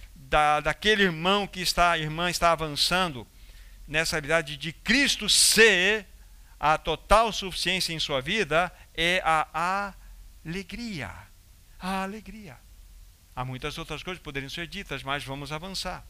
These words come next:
A segunda evidência, aí no versículo cinco, capítulo quatro de Filipenses. "Seja a vossa moderação conhecida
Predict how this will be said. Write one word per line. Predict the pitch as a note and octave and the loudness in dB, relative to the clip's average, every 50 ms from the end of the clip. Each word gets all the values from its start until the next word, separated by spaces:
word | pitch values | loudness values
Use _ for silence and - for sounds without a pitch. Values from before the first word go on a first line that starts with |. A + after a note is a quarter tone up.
| - - - - - - - - - - - - - - - - - - - | -20 -20 -20 -20 -20 -20 -20 -20 -20 -20 -20 -20 -20 -20 -20 -20 -20 -8 -4
A | - E3 | 0 2
segunda | - G3+ G3 G3+ C#4+ D4 C#4 | 2 2 2 2 2 2 2
evidência, | C4 A#3+ B3 G3 A#3+ A#3 A3 G3 - - C3 A2+ - - | 2 2 2 4 4 4 6 4 2 2 0 -2 -2 0
aí | C#3 E3+ F#3 G#3+ A3+ A#3+ - - - | 0 0 2 0 -2 -4 -6 -8 -8
no | F3 F3 | -8 -6
versículo | D#3 E3+ E3+ D#3 - - G3+ - G#3 G3+ | -2 -2 0 0 0 -2 -2 -4 -6 -4
cinco, | F#3 - - - G#3+ A3+ A3 G#3 - A#3 - | 0 0 2 2 2 0 -2 -4 -6 -8 -8
capítulo | - C#3 B2 - E3+ E3+ F3+ F#3 - | -6 -8 -6 -6 -8 -8 -8 -8 -2
quatro | - E3 E3 E3+ E3 - E3 | 2 2 2 2 0 -4 -10
de | D3+ D#3 D#3+ | -10 -10 -8
Filipenses. | - F3 F3 E3+ - E3+ D#3+ D3 C3+ - - A2 - - - - - - - - - - | -6 -6 -8 -6 -4 -4 -4 -4 -4 -6 -8 -6 -8 -8 -8 -10 -14 -18 -18 -16 -12 -6
"Seja | - - - G#3 B3 C4 A#3+ - A3+ | -2 4 8 8 10 8 8 6 4
a | G#3 | 4
vossa | G#3 A3 G#3+ - G#3 G3+ | 6 4 4 4 2 2
moderação | G3 G3 F3+ F#3 F3+ F3 E3 D#3 - - G3+ G3+ F#3+ | 2 2 2 2 2 4 4 2 2 0 -2 -2 -4
conhecida | F#3 F3+ E3 D#3 - - - F#3 G3 G#3+ G3+ G#3 G#3+ G3+ - | -4 -6 -4 -4 -4 -4 -4 -4 -4 -4 0 0 0 0 -2